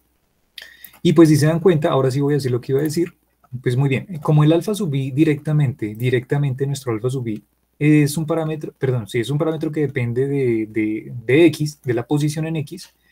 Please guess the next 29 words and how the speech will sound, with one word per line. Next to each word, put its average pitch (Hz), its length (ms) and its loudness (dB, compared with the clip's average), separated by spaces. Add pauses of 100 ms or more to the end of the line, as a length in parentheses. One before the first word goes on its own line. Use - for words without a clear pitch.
(300)
o 120 120 -2
sea, 127 120 2
no 123 80 2
hay 131 140 2
otra 151 320 0
variable 123 380 0
aquí 143 180 -2
dentro 139 180 -2
de 147 40 -2
este 143 160 -8
paréntesis, 160 500 -6
¿cierto? 135 300 -6
No 139 100 -4
es 120 60 -6
una 123 100 -4
función 123 320 -6
multivariada, 135 560 -4
sino 110 300 -16
simplemente 131 680 -6
una 120 180 -6
variable. 147 440 -2 (600)
Pues 185 140 4
lo 185 80 4
que 170 80 2
podemos 151 220 2
decir 139 180 0
es 123 120 2
que, 147 340 0 (240)
eh, 123 360 2